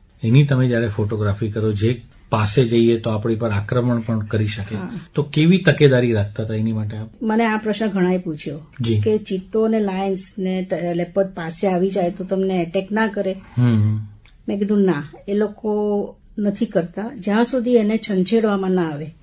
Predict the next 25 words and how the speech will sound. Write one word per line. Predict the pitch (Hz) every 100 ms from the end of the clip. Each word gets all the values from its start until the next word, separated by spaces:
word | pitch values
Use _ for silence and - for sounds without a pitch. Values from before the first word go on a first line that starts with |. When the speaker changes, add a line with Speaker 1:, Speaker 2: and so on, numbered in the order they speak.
| -
Speaker 1:
હમ. | 123 113 107 104 104 110 120 - - -
Speaker 2:
કે |
તમે | 226 226 233 247
જીપમાંથી | - 208 180 214 208 233 240 226 233 233
બહાર | 214 175 190 226
કંઈક | 220 - 214 208 - _ - - -
ઉતરો | 208 190 226 226
કે | 220 208
કંઈ | 208 196
તો | 196 240
એ | 240
એટેક | 226 190 - 185 -
કરે, | 185 170 -
બાકી | 196 196
તમારે | 233 226 139 240
Speaker 1:
હમ. |
Speaker 2:
ઘણીવાર | - 214 233 240
જીપની | 214 202 190 233
ઘણી | 233 202 226
પાસેથી | 277 190 175 220 214 220 214
જતા | 190 180 170
રહે | 165
છે, | 151 165 - - _
ચાલે | 202 185 180
છે. | 175